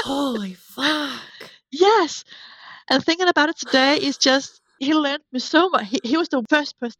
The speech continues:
Speaker 2: I ever had anal sex with. Later on, we had a relationship for about seven months, I
Speaker 1: Oh,
Speaker 2: think.
Speaker 1: wow.
Speaker 2: But the way he just took me, he said, "You come right here, right now." "Okay, I will." Little naive girl just got along. It was
Speaker 1: Right.
Speaker 2: crazy.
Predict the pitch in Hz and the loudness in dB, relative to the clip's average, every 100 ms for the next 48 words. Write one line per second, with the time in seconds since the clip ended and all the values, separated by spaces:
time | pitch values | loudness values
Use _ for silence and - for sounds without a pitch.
0 | - 214 208 233 247 220 196 196 208 240 | -6 -2 0 0 -2 -2 -4 -6 -8 -8
1 | - 254 - 220 _ 185 180 196 233 233 | -8 -10 -10 -14 _ -2 0 2 0 0
2 | 240 220 208 190 185 202 196 220 233 214 | -2 -2 -2 -2 -2 0 0 -2 -4 -6
3 | 208 196 185 196 - 214 214 233 226 254 | -6 -4 -4 -6 -4 -2 -2 -4 -8 -10
4 | - - 233 254 202 202 214 302 277 175 | -12 -8 -6 -8 -10 -14 -14 -14 -16 -20
5 | 151 151 _ _ - 240 233 214 254 277 | -20 -20 _ _ -2 -2 -2 0 0 0
6 | 285 240 247 - 320 - 214 208 196 202 | -2 -2 -4 -6 -10 -8 -10 -10 -14 -8
7 | 269 - 220 233 _ _ _ _ - 208 | -8 -8 -14 -14 _ _ _ _ -10 -2
8 | 233 - 208 202 196 202 175 165 359 427 | -2 0 -2 0 -4 -4 -6 -2 -2 0
9 | 320 - 262 349 302 311 - _ - - | -2 0 -2 -2 -4 -6 -12 _ -20 -20
10 | _ _ - - - 240 269 247 233 254 | _ _ -20 -6 2 2 2 0 2 0
11 | 269 226 226 240 247 226 226 - _ - | 0 0 2 2 0 -2 -2 -8 _ -4
12 | 220 220 247 302 311 294 _ _ - 208 | -2 2 4 4 2 -2 _ _ -6 -4
13 | 196 - - 226 226 240 269 285 - 233 | -6 -10 -12 -8 0 2 2 0 -2 -8
14 | 185 | -10